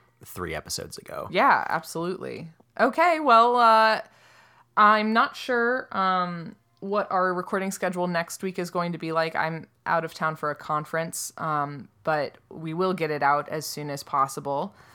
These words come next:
Speaker 2: uh, this finale. And then I think after that, we're gonna have one more episode before we take a little bit of a break. Um, but in that final episode, we'll just kind of be recapping the entire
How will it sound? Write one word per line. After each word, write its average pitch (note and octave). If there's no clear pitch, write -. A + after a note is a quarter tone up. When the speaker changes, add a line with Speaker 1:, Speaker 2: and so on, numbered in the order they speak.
Speaker 2:
uh, D3+
this -
finale. D3+
And E3
then E3
I -
think A3+
after C#4
that, C#4
we're G#3+
gonna G3+
have F3
one A3+
more G3+
episode G#3
before F3
we E3
take E3+
a E3+
little E3
bit E3
of D#3
a D3+
break. C#3+
Um, D3+
but D3+
in F3
that D#3+
final D3+
episode, D3+
we'll D3
just C3+
kind C#3
of B2+
be C3
recapping C3
the A#2+
entire G2